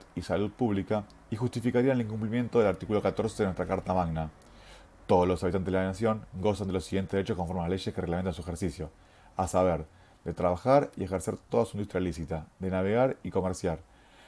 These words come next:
de peticionar a las autoridades, de entrar y permanecer,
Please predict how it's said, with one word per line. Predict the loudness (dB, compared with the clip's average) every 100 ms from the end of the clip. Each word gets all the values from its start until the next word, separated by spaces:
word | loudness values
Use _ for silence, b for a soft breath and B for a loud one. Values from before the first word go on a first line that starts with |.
| B B
de | -4
peticionar | -2 -2 -2 0
a | 0
las |
autoridades, | 2 2 6 6 6 2 0
de | -2
entrar | 0 0 2
y |
permanecer, | 0 -2 -2 -2 2 0 0